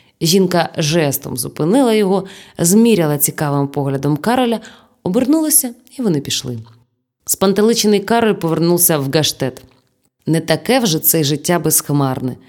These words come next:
Не хотілося більше ні пити, ні мріяти. З безнадійно зіпсованим настроєм він повернувся в табір.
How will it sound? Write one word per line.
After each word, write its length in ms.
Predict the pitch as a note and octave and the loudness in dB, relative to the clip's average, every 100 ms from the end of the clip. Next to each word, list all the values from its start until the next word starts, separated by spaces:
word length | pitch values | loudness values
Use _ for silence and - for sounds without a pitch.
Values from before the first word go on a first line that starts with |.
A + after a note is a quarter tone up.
| _ _ _ | _ _ _
Не 80 | F3+ | -4
хотілося 500 | F#3 B3+ D4+ B3+ F3+ | -2 0 2 4 2
більше 340 | D#3+ F3 - D#3+ | 2 0 0 -2
ні 120 | E3 | -4
пити, 420 | E3 C4 C4 - _ - | -2 -4 -4 -18 _ -2
ні 140 | C#3+ | 2
мріяти. 600 | C#3+ F#3 A#3 A3+ A3+ F3+ - - _ _ _ | 4 2 0 -2 -8 -14 -16 -20 _ _ _
З 100 | C3+ | -6
безнадійно 600 | D3+ G3+ A3+ G#3+ C4+ A#3+ | 2 4 4 4 4 4
зіпсованим 680 | F3 F#3+ - G#3 E3 E3 E3 | 2 0 2 2 2 0 0
настроєм 480 | F#3 G#3+ - E3+ C#3+ - - D#3 | 0 -2 -2 -4 -4 -10 -16 -4
він 180 | E3 | -4
повернувся 640 | E3 C#3+ C#3+ C#3+ D3+ - C#3+ | -2 -4 -2 0 -2 -4 -6
в 80 | |
табір. 420 | - B2 A2+ A2+ | -8 -8 -8 -10